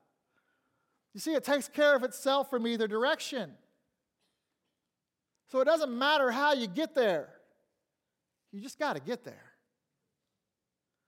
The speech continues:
Come from whichever direction you want. The Lord doesn't care.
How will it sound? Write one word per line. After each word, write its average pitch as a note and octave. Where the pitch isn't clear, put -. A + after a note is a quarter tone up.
Come D4
from B3
whichever B3
direction G#3
you F3
want. D#3+
The E3
Lord A3+
doesn't E3+
care. F3